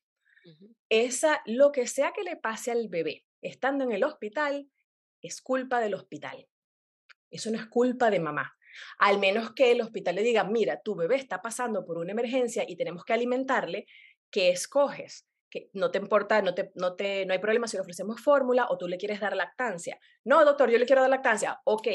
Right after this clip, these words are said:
Speaker 2: vámonos entonces con el plan ordeño manual para ofrecerle leche o si la mamá no está disponible, banco de leche materna del hospital o fórmula, pero porque la mamá no está disponible". Pero si la mamá está bien y está disponible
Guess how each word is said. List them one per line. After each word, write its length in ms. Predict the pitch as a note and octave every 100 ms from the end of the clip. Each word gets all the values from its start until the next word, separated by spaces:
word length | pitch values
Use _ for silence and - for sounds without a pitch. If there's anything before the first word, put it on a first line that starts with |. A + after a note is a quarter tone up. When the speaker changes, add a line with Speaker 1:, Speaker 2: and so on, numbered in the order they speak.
| D#3+
Speaker 2:
vámonos 280 | F3 G3+ G#3+
entonces 420 | G#3+ A3 A3 A3
con 160 | G#3 G3+
el 100 | G3
plan 240 | A3+ A3
ordeño 400 | G#3 F3+ C4 F3+
manual 460 | G#3 A3+ A#3 G3 G#3+ _ _
para 220 | F3+ F3
ofrecerle 560 | E3+ E3+ - F3 F3 G3
leche 520 | B3 A3+ - G#3+ - -
o 200 | A#3+ A#3+
si 140 | G3
la 100 | E3
mamá 300 | D#3+ D#3+ E3
no 100 | F3+
está 380 | F#3 - B3 C#4
disponible, 760 | G3 - G#3 G#3 D#3+ E3 C4 _ _ _ _ _
banco 440 | E3+ F#3 F3 F3 F3+
de 100 | F#3+
leche 260 | F#3+ A3
materna 580 | G3 C4+ C4+ G3+ A3 - _ -
del 180 | E3
hospital 480 | E3 A3+ A3 A#3+ C4 - _ _ -
o 140 | G#3+
fórmula, 540 | - G3+ G3+ E3 - -
pero 140 | F#3+
porque 180 | F3+ E3+
la 60 | E3
mamá 280 | D#3+ F#3 B3
no 80 |
está 220 | F#3+ - E3
disponible". 460 | E3 D#3+ D3 C#3
Pero 140 | C#3+ E3
si 120 | E3+
la 120 | E3
mamá 380 | D3+ E3+ G3 E4
está 220 | - E4+
bien 240 | D4+ B3 F#3+
y 60 |
está 160 | E3+ F#3+
disponible 720 | B3+ C4 D4+ A3 D#3 G3+